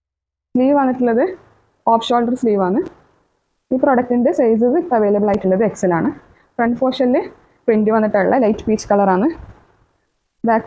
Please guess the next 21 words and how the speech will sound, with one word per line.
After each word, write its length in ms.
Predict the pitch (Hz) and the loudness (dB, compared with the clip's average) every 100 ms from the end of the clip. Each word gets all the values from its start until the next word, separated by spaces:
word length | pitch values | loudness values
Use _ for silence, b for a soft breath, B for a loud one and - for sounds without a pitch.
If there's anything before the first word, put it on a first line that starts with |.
| - | -4
പോർഷൻ 280 | 180 - 220 370 - _ - | -4 -2 -2 -4 -10 _ -2
പ്ലെയിൻ 220 | 220 165 156 | 0 0 -2
ആണ്. 80 | - _ _ _ _ _ _ _ _ _ _ _ _ - | -8 _ _ _ _ _ _ _ _ _ _ _ _ -6
നെക്സ്റ്റ് 260 | 247 - 277 | -4 -2 0
വൺ 140 | 269 269 | 2 2
മൾട്ടി 240 | 233 233 247 | 0 0 0
കളറിൽ 260 | 247 233 226 220 | 2 2 2 0
വരുന്ന 220 | 214 269 - - _ _ _ _ 226 | 0 -2 -4 -14 _ _ _ _ -2
ഒരു 120 | 220 302 - _ - 208 | 0 -2 -6 _ -4 0
ഓവർ 160 | 196 202 | 0 0
സൈസ് 240 | 202 196 214 | 0 0 0
ടീഷർട്ട് 340 | 185 180 175 165 | -2 -2 -2 -2
ആണ്. 140 | 190 381 - _ _ _ _ _ _ _ _ _ _ _ _ _ _ _ _ _ _ _ | -2 -4 -10 _ _ _ _ _ _ _ _ _ _ _ _ _ _ _ _ _ _ _
സ്ലീവ് 200 | 233 240 262 | -2 0 0
വന്നിട്ടുള്ളത് 420 | 240 226 214 202 202 | 0 -2 -2 0 -2
ഓഫ് 140 | 196 | -2
ഷോൾഡർ 260 | 196 196 214 | -4 -4 -4
സ്ലീവ് 220 | 208 185 175 | -4 -4 -2
ആണ്. 140 | 185 339 - _ _ _ _ _ _ _ _ - | -4 -6 -10 _ _ _ _ _ _ _ _ -2
ഈ 60 | 254 | 0
പ്രൊഡക്റ്റിൻ്റെ 440 | 277 220 226 254 | 2 0 0 -2